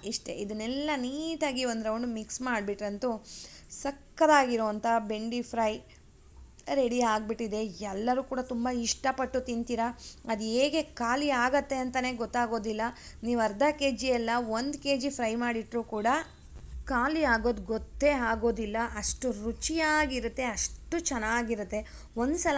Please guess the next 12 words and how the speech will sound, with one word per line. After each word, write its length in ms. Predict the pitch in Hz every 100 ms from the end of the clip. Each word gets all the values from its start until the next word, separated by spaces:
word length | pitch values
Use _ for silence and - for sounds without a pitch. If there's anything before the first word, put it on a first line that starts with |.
| 277
ಮಿಸ್ 360 | 254 277 -
ಮಾಡದೆ 320 | 330 311 240 240
ನೀವು 260 | 233 226
ಟ್ರೈ 260 | 233 220 220
ಮಾಡಿ, 300 | 233 226 233
ನೀವೆಲ್ಲರೂ 600 | 226 202 202 247 294 294
ಕೂಡ 180 | 269 247
ಇಷ್ಟಪಡ್ತೀರಾ. 960 | 254 220 - 247 233 214 220 226 240 - - -
ಇಷ್ಟು 240 | 349 381
ಈಸಿ 360 | 311 285 269 277
ಆಗಿರೋಂಥ 520 | 247 233 233 226 226
ರೆಸಿಪಿನ 540 | 220 208 240 - 220